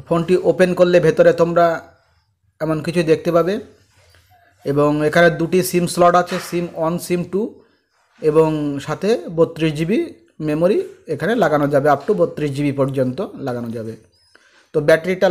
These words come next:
লাগিয়ে আমি এবার ফোনটি ওপেন করব। তো চলো ব্যাটারিটি ফোনে লাগানো যাক। তো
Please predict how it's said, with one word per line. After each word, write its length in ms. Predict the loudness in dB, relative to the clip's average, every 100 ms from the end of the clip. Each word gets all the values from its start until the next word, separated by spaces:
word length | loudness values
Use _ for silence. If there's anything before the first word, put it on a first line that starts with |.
| 2
লাগিয়ে 240 | 2 0 0
আমি 120 | 0 0
এবার 140 | 0 0
ফোনটি 320 | -2 -2 -8 -10 -14 _ -2
ওপেন 220 | 0 0 -2
করব। 200 | -4 -4 -10 -14 _ _ _ -20 -20 -14
তো 60 | -6 0
চলো 180 | 2 4
ব্যাটারিটি 400 | 4 2 -4 -6 -10 -10 _ _ _ _
ফোনে 160 | -4 0 0
লাগানো 240 | 0 0 -4
যাক। 160 | -8 -12 _ _ _ _ -20 -20 -20 _ _ _ _ _ _ _ _ _ _ _ _ _ _ _ _ _ _ _ _ _ _ _ _ _ _ _ _ _ _ _
তো 40 | -14